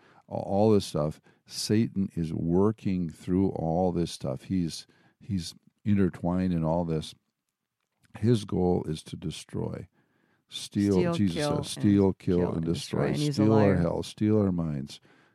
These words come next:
Speaker 1: kill, cu-, cut us off.
Speaker 2: And to counterfeit everything.
Speaker 1: And
Speaker 2: He's
Speaker 1: to
Speaker 2: a liar. So he's
Speaker 1: counterfeit.
Speaker 2: counterfeiting
Speaker 1: <clears throat>
Speaker 2: all of the, t-, he's, he's making Jesus Christ look really bad, making him look like he's ineffective, like he's,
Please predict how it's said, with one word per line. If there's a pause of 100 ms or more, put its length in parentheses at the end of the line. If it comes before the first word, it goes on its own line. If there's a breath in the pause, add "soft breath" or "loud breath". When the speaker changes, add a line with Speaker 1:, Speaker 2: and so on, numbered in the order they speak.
(120)
Speaker 1:
kill,
cu-,
cut
us
off.
Speaker 2:
And
to
counterfeit
everything.
Speaker 1:
And
Speaker 2:
He's
Speaker 1:
to
Speaker 2:
a
liar.
So
he's
Speaker 1:
counterfeit.
Speaker 2:
counterfeiting
Speaker 1:
<clears throat>
Speaker 2:
all
of
the,
t-,
he's,
he's
making
Jesus
Christ
look (200)
really (300 soft breath)
bad, (220 soft breath)
making
him
look
like
he's (240)
ineffective,
like
he's,